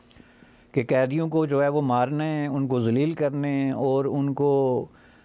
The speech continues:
अ, मज़ीद जराइम पे मजबूर करने के बजाय उनको, उनकी असलाह की जाए और उनको दोबारा जो है वो सोसाइटी का एक यूज़फुल मेंबर बनाया जाए। इस मकसद के लिए उनकी एक पूरी पॉलिसी है जिसको उन्होंने अपनाया और उसका नतीजा ये निकला कि आज पूरी दुनिया में सबसे कम जराइम जो है वो नॉर्वे में है,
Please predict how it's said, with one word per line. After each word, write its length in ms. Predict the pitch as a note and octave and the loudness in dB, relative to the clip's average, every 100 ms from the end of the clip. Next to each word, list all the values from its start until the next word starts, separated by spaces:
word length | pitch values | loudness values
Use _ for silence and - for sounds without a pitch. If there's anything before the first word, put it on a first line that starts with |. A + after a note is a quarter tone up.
| - - | -20 -6
अ, 120 | A#2+ | -2
मज़ीद 380 | A#2 A#2 B2 E3 | 0 2 2 2
जराइम 340 | D#3 D3+ D3+ D#3+ | 0 0 0 0
पे 80 | |
मजबूर 360 | D3 C3 B2 C3+ | 0 -2 0 -2
करने 300 | C3 A#2+ C#3 | -2 -2 -2
के 80 | C#3 | -2
बजाय 280 | A#2+ C3 C#3+ | 0 0 0
उनको, 560 | C#3+ C3 D3 D3 - - - - | 0 -2 0 0 -2 -8 -10 -6
उनकी 280 | C3+ D3 C#3 | -4 -2 -2
असलाह 440 | C#3 - E3+ F3 | -2 2 6 6
की 220 | D#3 E3+ | 4 -2
जाए 280 | E3 E3+ G3+ | 0 2 2
और 180 | G3 F3 | 2 0
उनको 320 | E3 E3+ E3+ | -2 -2 0
दोबारा 460 | C#3 D3 D#3+ F3+ F#3 | 0 2 4 4 2
जो 160 | D3+ | 2
है 80 | C#3+ | 0
वो 100 | E3 | 0
सोसाइटी 600 | - C3 - A#2+ A2+ D3 | -2 -2 0 0 0 0
का 220 | C#3 D3 | 0 0
एक 300 | - B2+ B2+ B2 | 0 -2 -2 -2
यूज़फुल 500 | A#2+ B2+ A2 C#3+ C3 | 0 0 0 -2 0
मेंबर 280 | A2+ A2+ | 0 0
बनाया 300 | G#2+ F#2+ D#2+ | 0 0 -2
जाए। 220 | B1 - - _ - - - - - | -4 -10 -14 _ -20 -20 -20 -8 -2
इस 180 | A3 A3+ | 0 2
मकसद 400 | G#3 - A#3 G#3 | 0 2 -2 0
के 80 | |
लिए 200 | G#3 G#3 | 0 2
उनकी 280 | G#3 F#3 F3+ | 2 0 0
एक 160 | G3 E3+ | -2 0
पूरी 180 | F3+ G3 | -2 0
पॉलिसी 520 | F3 C#3+ D3+ - G#3+ | 0 2 0 0 0
है 80 | G3 | 2
जिसको 340 | F3+ - F3 | -2 -2 -2
उन्होंने 220 | E3+ E3+ | -2 -2
अपनाया 480 | D#3 A#2+ C3 B2+ D3+ - - _ _ - - | -2 0 0 0 -2 -8 -20 _ _ -10 -2
और 140 | E3+ | 0
उसका 260 | G#3+ G3 A3 | 0 2 2
नतीजा 320 | G3+ G3+ G3+ | 2 2 4
ये 160 | G3 G#3 | 4 4
निकला 360 | G#3 G3 G3+ | 2 2 2
कि 80 | G#3 | 2
आज 280 | G3+ F3 F#3 | 4 4 2
पूरी 280 | E3+ F3 F#3+ | 0 -2 -2
दुनिया 280 | F3 F#3+ G3+ | -2 -2 -2
में 100 | G#3 | -2
सबसे 380 | - A#3 - | 0 0 0
कम 260 | G3 F3+ E3+ | 2 0 0
जराइम 320 | D#3 D3 D3+ | 0 0 0
जो 100 | D3+ | -2
है 80 | E3+ | -2
वो 60 | F#3 | 0
नॉर्वे 340 | C3 A#2 A#2+ | 0 2 2
में 140 | G2+ | 0
है, 220 | - - | -4 -10